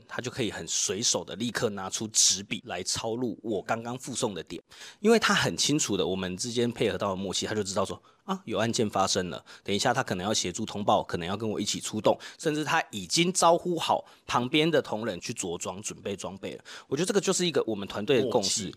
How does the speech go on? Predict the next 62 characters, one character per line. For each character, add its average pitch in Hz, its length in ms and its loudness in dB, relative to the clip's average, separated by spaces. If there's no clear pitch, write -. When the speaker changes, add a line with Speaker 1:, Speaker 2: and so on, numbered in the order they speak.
Speaker 1:
而 135 100 6
当 190 200 6
我 139 200 6
一 123 60 -2
次 - 240 0
又 143 160 10
一 110 80 2
次 110 260 0
的 90 220 -4
去 - 120 -4
感 101 180 2
受 117 200 2
到 113 120 6
这 113 120 -4
个 104 140 -2
东 92 220 -6
西 85 220 -6
的 78 100 -6
时 - 120 -8
候， 76 100 -8
它 131 160 -4
就 131 80 -4
是 131 140 -2
从 98 200 -6
内 104 140 -2
部 95 160 -14
支 92 180 -10
撑 92 220 -6
我 78 80 -8
的 69 140 -10
力 78 180 -10
量。 71 180 -10
那 139 340 2
从 135 180 2
外 160 100 6
部 151 160 2
支 139 140 2
撑 151 160 6
我 107 100 6
的 87 80 2
力 101 160 2
量， 95 160 0
就 123 100 2
是 117 240 4
延 110 140 8
伸 127 200 6
刚 120 160 2
刚 120 120 4
的 104 100 4
话 95 220 4
题， - 340 -10
在 151 140 4
每 95 180 2
一 - 20 2
次 110 200 0
的 95 200 4
救 110 160 2
生 101 200 2
救 101 160 2
难 87 180 -2
里 58 140 -8
面， - 200 -8